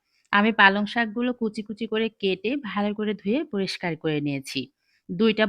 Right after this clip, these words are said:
বড় সাইজের পেঁয়াজ কুচি দিলাম আর তিনটা দিয়ে দিলাম কাঁচামরিচ কুচি। হাফ চা চামচ দিয়েছি লাল মরিচের গুঁড়া আর হাফ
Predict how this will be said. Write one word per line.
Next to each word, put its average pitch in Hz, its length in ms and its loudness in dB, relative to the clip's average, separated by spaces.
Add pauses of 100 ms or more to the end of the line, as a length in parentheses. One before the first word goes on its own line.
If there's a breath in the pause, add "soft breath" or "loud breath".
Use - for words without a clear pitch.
বড় 170 280 -2
সাইজের 226 480 -4
পেঁয়াজ 180 360 -4
কুচি 208 240 -6
দিলাম 220 300 -4 (360 loud breath)
আর 196 140 4 (100)
তিনটা 220 380 2
দিয়ে 233 200 0
দিলাম 233 260 -2 (100)
কাঁচামরিচ 175 580 -4
কুচি। 143 320 -12 (380)
হাফ 190 300 4
চা 226 140 0
চামচ 233 320 0
দিয়েছি 233 340 -2
লাল 190 260 -2
মরিচের 208 440 -4
গুঁড়া 226 300 -4 (340 loud breath)
আর 202 180 6
হাফ 180 260 0